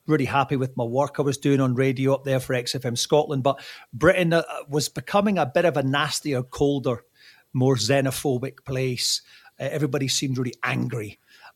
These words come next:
And mm. I had my own particular challenges as a high-profile Catholic Celtic fan in Glasgow, which is, is unfortunately is, is very dangerous. Um,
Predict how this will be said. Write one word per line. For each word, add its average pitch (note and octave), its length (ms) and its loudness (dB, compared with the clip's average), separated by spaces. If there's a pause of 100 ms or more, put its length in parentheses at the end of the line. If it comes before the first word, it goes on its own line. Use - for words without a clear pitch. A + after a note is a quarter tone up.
And B2 680 -4
mm. - 180 -8
I C3 120 0
had C#3 160 2
my C#3 100 4
own C#3 160 4
particular C3+ 460 -4
challenges B2+ 520 0
as B2 120 -6
a A2 160 -2
high-profile A#2+ 960 -2
Catholic C3 500 -6
Celtic B2+ 480 -2
fan B2+ 420 0
in C#3 220 -2
Glasgow, B2+ 480 0
which A#2+ 320 -4
is, A#2+ 240 -10
is A#2+ 320 -8
unfortunately C3 680 -4
is, A#2+ 200 -12 (100)
is - 220 -12
very B2+ 460 0
dangerous. C#3+ 580 -2 (540)
Um, B2+ 400 -2